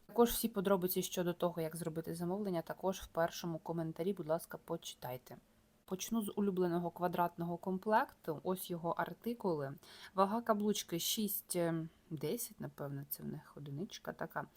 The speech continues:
І сережки шість шістдесят.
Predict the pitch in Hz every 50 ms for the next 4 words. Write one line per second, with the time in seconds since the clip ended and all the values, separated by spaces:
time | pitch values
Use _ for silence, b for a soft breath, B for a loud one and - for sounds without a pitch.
0 | B B B B B B B B 202 190 - 202 190 190 220 254 - - - 196
1 | 185 - - - 214 208 - - - 190 185 170 165 190 196 190 - - - 143
2 | 127 120 - -